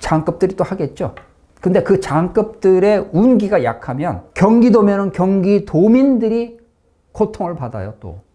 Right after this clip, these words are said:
서울시면 서울시의 국민들이 고통을 받을 수밖에 없는 거예요. 적어도 의원, 의원급에 해당되시는 국회의원들, 예,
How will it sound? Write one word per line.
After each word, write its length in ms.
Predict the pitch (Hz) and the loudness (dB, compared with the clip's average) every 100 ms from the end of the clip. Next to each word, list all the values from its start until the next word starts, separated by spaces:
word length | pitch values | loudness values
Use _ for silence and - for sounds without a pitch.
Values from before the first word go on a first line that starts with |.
| _ - | _ -10
서울시면 840 | - 220 247 240 - 240 220 220 | 0 4 4 2 0 0 2 0
서울시의 800 | 214 277 277 262 247 - 277 269 | -4 -4 -2 -2 -4 -4 -2 0
국민들이 640 | 233 208 190 190 240 254 - _ _ | 0 0 0 -2 -2 -4 -12 _ _
고통을 440 | - 233 - 254 254 | -4 -4 0 0 0
받을 260 | 185 240 | -4 -4
수밖에 340 | - 214 180 208 | -6 -8 -10 -8
없는 220 | 190 180 | -8 -8
거예요. 320 | 123 104 143 - _ - | -10 -10 -14 -20 _ 0
적어도 840 | 160 180 190 180 190 180 160 - | 2 4 4 4 4 4 2 2
의원, 720 | 131 160 190 208 196 185 156 - | 2 6 6 6 6 4 2 0
의원급에 600 | 135 190 214 208 190 175 | 4 6 4 4 2 4
해당되시는 880 | 185 180 165 127 - 90 113 240 - | 2 2 0 0 0 -2 0 -2 -4
국회의원들, 920 | 127 - 113 95 87 82 156 247 247 - | -6 -2 0 0 -2 -4 -6 -8 -8 -8
예, 140 | 82 | -8